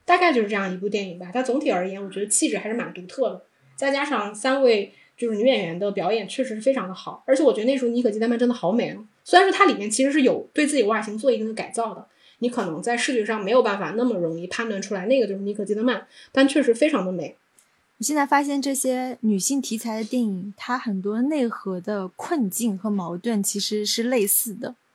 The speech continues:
Speaker 2: 对吧？但，
Speaker 1: 嗯。
Speaker 2: 但同时就是我们都陷入这个困境之后，其实我们所有人都不知道如何去破这个困境，没有解决方案。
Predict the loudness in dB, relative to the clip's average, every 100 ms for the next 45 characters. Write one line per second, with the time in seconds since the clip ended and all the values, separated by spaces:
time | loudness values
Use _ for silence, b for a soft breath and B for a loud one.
0 | _ _ _ -6 -6 -6 0 2 2 -2
1 | 2 2 6 4 4 2 0 0 2 4
2 | 4 4 4 6 6 6 6 4 4 2
3 | 2 0 0 2 0 0 -2 0 0 -2
4 | -2 2 4 4 0 -2 -6 -6 -2 -2
5 | -4 b b -2 2 0 0 -10 0 2
6 | 2 -2 -6 -6 -8 -6 -6 2 6 8
7 | 6 2 -2 -6 -6 -8 -8 -10